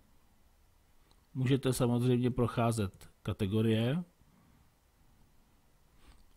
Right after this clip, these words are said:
a plus vlastně ještě se zde dá filtrovat pomocí toho, zda je umožněno spravovat sklad, nespravovat sklad,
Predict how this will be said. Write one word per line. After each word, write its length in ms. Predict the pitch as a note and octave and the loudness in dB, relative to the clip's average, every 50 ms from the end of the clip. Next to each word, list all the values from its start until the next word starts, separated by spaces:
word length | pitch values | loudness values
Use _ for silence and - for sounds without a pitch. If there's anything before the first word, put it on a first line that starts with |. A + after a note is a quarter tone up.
| - | -8
a 160 | - A2 G2+ G#2+ | -6 -4 -4 -4
plus 420 | - - C3 C3 A#2 - - - | -2 0 0 0 0 -2 -4 -4
vlastně 560 | B2+ A#2 A#2+ A#2 - - C3 A#2+ A2+ A2 - - - | -2 0 0 0 -2 -2 -2 0 0 -2 -4 -6 -8
ještě 480 | - A#2 - - - A#2+ A2 A2 G#2 F#2 A2 A2+ - _ _ - | -10 -10 -8 -4 -2 0 0 0 -2 -4 -6 -12 -14 _ _ -12
se 180 | - - A#2 | -8 -4 -4
zde 200 | G#2+ G#2+ A2 A2 | -2 -2 -2 -2
dá 380 | G#2+ G#2+ G#2 G#2 G#2 G2+ G2+ - _ - - _ _ - - - - _ _ - _ _ _ _ _ _ _ - - - | 0 -2 -2 -2 -4 -4 -6 -8 _ -20 -20 _ _ -20 -20 -20 -20 _ _ -20 _ _ _ _ _ _ _ -20 -12 -2
filtrovat 540 | - B2+ A2+ A2 B2 A#2+ A#2 A#2 A2+ G#2+ | 0 0 2 2 2 2 2 2 2 0
pomocí 640 | - G#2 A2 A2+ A2+ A2 - - A#2 A2+ G#2+ F#2 - - | -2 -2 -2 -2 -2 -4 -4 -2 0 0 0 -2 -4 -4
toho, 280 | - A#2+ A2 A#2 A#2 A2+ | -4 -2 0 0 0 0
zda 300 | A2+ A#2+ A#2 A2 A2 A2 | 0 0 0 0 2 2
je 220 | A2+ A2+ G#2+ - | 2 2 0 -2
umožněno 500 | - A2 G#2+ A2 A2+ A#2 A#2 A#2 A#2 A#2 | -2 -2 -2 0 0 0 0 0 0 -2
spravovat 440 | - - A#2 A2 A2 A2 G#2+ G#2+ - | -2 -2 -2 0 0 0 -2 -2 -4
sklad, 340 | - - A#2+ G#2+ G#2+ - - | -4 -2 -2 -2 -2 -2 -4
nespravovat 600 | G2 F#2+ - - - A#2 A2+ A2+ A2+ A2+ A2 - | -4 -4 -4 -4 -2 -2 0 0 0 0 -2 -4
sklad, 480 | - - A2+ A2 A2 G#2 - - - | -4 -2 -2 0 0 -2 -4 -8 -16